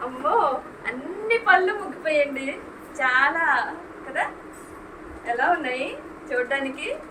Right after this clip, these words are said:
వండర్ఫుల్, నిజంగా really నాకు ఎంత హ్యాపీగా ఉందంటే మన గార్డెన్లో మన చిన్న టబ్బుల్లో ఇలా పండించుకోవడం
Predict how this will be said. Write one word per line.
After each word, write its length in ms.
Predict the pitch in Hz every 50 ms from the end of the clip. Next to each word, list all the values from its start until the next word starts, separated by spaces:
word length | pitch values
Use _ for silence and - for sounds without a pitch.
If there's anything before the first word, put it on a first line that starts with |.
| - - - - - - - - - - - - - - - - - -
వండర్ఫుల్, 560 | 214 214 226 233 247 269 311 311 302 302 269 233
నిజంగా 300 | 233 233 254 277 302 311 285 262
really 360 | 254 247 254 269 277 311 311 302 269
నాకు 180 | 254 240 233 233 220
ఎంత 220 | 214 247 262 - 320 - 269
హ్యాపీగా 380 | 233 220 214 - 311 311 320 311 302
ఉందంటే 300 | 285 277 285 277 277 311 311 302 262 247
మన 220 | 226 233 240 240 240 240
గార్డెన్లో 480 | 240 233 233 233 233 269 262 269 277 294 285 269
మన 120 | 233 220 233 254 - -
చిన్న 240 | 269 262 269 269 294 311 - -
టబ్బుల్లో 460 | 254 233 233 - 269 269 269 269 277 262 247
ఇలా 120 | 233 240 233 240
పండించుకోవడం 600 | 233 220 226 240 254 - - 254 247 240 262 339